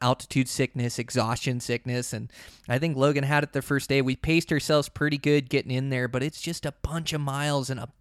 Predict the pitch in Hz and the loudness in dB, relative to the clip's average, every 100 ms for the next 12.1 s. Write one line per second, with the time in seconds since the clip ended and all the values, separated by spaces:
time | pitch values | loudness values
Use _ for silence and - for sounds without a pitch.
0 | - 180 170 156 127 143 139 131 139 135 | -4 -2 0 0 2 2 4 4 4 4
1 | 143 131 127 127 131 135 131 - 135 135 | 0 0 0 0 0 2 0 4 4 6
2 | 135 - - - 131 139 147 123 127 151 | 2 -6 -20 -2 2 4 4 4 4 4
3 | 151 131 - 143 185 - 139 175 - 196 | 2 0 -2 -2 -4 -2 -2 -2 0 -2
4 | 208 190 190 180 180 156 156 214 127 113 | 0 -2 2 2 2 2 0 -2 -4 -6
5 | 120 110 113 143 123 123 - - - - | -6 -4 -2 0 -2 -6 -16 -20 -20 -20
6 | _ - 135 160 196 165 - 175 170 - | _ 2 4 4 4 2 2 2 2 0
7 | 127 117 151 135 - 165 139 - 135 135 | -2 0 0 0 0 -2 -2 -2 0 0
8 | 127 - - 143 131 120 131 127 - 131 | -2 -2 -2 -2 0 -2 -2 -2 -4 -6
9 | 113 143 123 117 117 131 139 - 123 123 | -2 -2 -2 -2 -2 -2 -4 -4 -4 -2
10 | 117 110 - 127 - 120 110 123 131 131 | -2 -2 -2 -4 -4 -6 -2 2 2 0
11 | 139 127 131 117 120 123 120 113 110 110 | -4 -6 -4 -2 0 0 0 -2 -2 -4